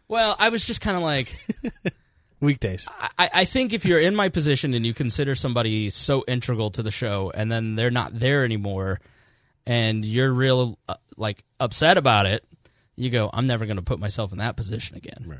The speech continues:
Speaker 2: Yeah.
Speaker 1: You know? And there was trepidation even with Harry, who is fundamentally one of the most decent human beings alive. You know, so you just go, "All right, grit my teeth a little bit." So, uh, you know,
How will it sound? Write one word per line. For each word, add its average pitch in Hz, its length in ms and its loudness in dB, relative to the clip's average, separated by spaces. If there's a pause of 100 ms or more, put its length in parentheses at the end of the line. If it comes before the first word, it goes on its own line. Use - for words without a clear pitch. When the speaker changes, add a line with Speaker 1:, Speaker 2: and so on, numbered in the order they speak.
Speaker 2:
Yeah. 92 320 -8
Speaker 1:
You 110 100 -2
know? 95 240 0 (240)
And 107 400 -2
there 110 140 -2
was 104 120 -2
trepidation 120 540 -2
even 101 180 -2
with 98 100 -6
Harry, 143 400 0
who 107 200 -2
is 101 240 -6 (400)
fundamentally 151 680 0
one 120 120 2
of 117 60 0
the 113 60 -2
most 113 200 0
decent 127 300 2
human 117 240 -2
beings 110 300 0
alive. 113 600 -2 (480)
You 117 120 -6
know, 104 140 -2
so - 120 -2
you 113 100 -2
just 113 200 -4
go, 113 140 0 (100)
"All 110 60 -2
right, 107 260 -4
grit 101 160 -6
my 110 80 -4
teeth 107 240 -8
a - 20 -8
little 92 180 -8
bit." 92 300 -10
So, 131 340 0 (960)
uh, - 40 -16 (480)
you - 180 -2
know, 101 220 0